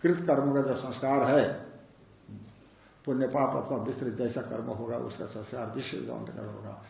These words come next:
उसका अनुरूप ही श्रद्धा भवति, सर्वस्य श्रद्धा भवति। सभी प्राणी मात्र की, मनुष्य मात्र की श्रद्धा पूर्वकृत कर्म के अनुसार ही होता है, प्राणी मात्र की श्रद्धा।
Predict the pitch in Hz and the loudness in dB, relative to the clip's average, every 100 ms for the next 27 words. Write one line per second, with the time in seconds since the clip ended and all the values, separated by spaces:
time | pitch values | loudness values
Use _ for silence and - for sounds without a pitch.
0 | - 196 - 151 147 147 180 190 - - | 0 2 6 6 6 8 12 12 12 4
1 | - - - - 147 123 120 135 127 117 | -4 -8 -16 -8 -4 -2 0 2 2 2
2 | 117 147 143 190 185 - - 131 143 131 | -2 0 4 6 6 2 0 -2 0 0
3 | 120 120 117 170 165 - 147 147 147 147 | -2 -4 0 4 4 4 2 2 2 0
4 | 139 135 110 143 139 135 135 139 127 - | 0 -2 0 0 2 0 0 0 -4 -4
5 | 113 120 196 - - - - - 151 135 | 2 8 10 8 2 -6 -12 0 2 4
6 | 190 190 156 127 131 - - - 64 - | 4 4 2 2 2 -4 -6 -6 -6 -8
7 | - - - - - 135 139 147 165 175 | -12 -14 -16 -18 -8 2 4 8 8 8
8 | 208 185 147 - | 6 4 4 -4